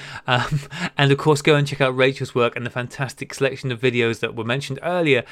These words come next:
um, that she did for Ilford, which are all up now. Um, go and check those out,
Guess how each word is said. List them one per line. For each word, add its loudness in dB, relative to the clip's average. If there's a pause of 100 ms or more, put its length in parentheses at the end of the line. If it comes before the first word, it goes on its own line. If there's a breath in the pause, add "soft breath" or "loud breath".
(280 loud breath)
um, -2
that -8
she -8
did -2
for -6
Ilford, 0
which -6
are -2
all 2
up -10
now. -12 (340 loud breath)
Um, -6
go 2
and -4
check -10
those 4
out, -2